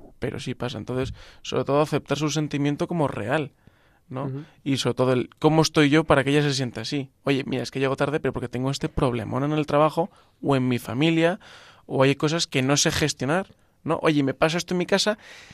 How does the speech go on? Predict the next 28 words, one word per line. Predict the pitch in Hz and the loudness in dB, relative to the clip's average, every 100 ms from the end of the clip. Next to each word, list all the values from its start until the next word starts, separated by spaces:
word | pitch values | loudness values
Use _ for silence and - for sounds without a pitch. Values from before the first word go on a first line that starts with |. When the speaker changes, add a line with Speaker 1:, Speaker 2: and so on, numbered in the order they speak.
| - _ - | -20 _ -4
Speaker 1:
y | 180 | 4
no | 190 | 6
sé | 208 220 | 6 6
por | 170 | 6
dónde | 156 127 | 6 4
salir, | 135 190 165 | 2 2 2
pero | 160 | 0
es | 156 | -2
que, | 185 196 - _ - | -2 -6 -8 _ -12
¿y | 143 | -4
qué | 208 | 0
te | - - | 0 0
pasa? | 220 - 156 | -2 -2 0
No | 190 | 2
lo | 254 208 | 4 4
sé, | - - - _ | 6 2 2 _
entonces | - 147 175 202 - | -10 -2 0 0 -2
no | 180 196 | 0 -2
te | - | -2
puedo | 208 202 190 170 | -2 -2 -2 -2
decir | 139 135 135 | -2 -4 -2
nada. | 196 135 | -2 -2
Pues | - 135 | -6 -6
saber | - 123 131 | -4 -6 -4
también | 156 160 | -4 -2
en | 151 | -4
esa | 139 - | -6 -8
espera. | - 147 131 | -8 -6 -6